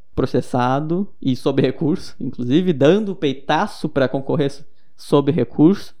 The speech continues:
Inclusive ninguém sabe se ele vai poder assumir, é sempre bom ponderar isso, isso pode ser determinante. E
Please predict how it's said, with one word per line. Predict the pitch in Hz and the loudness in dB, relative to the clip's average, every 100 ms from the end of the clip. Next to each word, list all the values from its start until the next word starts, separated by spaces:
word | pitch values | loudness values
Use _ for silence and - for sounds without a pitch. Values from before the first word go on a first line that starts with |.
| - - - | -16 -16 -8
Inclusive | 131 135 131 139 | -4 0 0 0
ninguém | 139 147 | 2 0
sabe | 160 147 147 | 0 -2 0
se | 147 | 0
ele | 135 - | 0 -2
vai | - - 127 | -4 0 0
poder | 143 131 | 2 2
assumir, | - 135 131 202 - | 2 -2 -2 -2 -2
é | - | -2
sempre | - 131 | 0 2
bom | 143 147 139 | 4 2 2
ponderar | 139 131 131 127 | 2 4 4 2
isso, | 131 196 - 139 | 0 -4 -2 -2
isso | 127 | -2
pode | - 131 127 | -2 -2 -2
ser | 139 | -2
determinante. | 131 143 139 131 131 220 - - - - - - - - | 0 0 2 2 0 -2 -6 -14 -16 -18 -16 -14 -14 0
E | 165 185 208 285 | 2 4 2 -2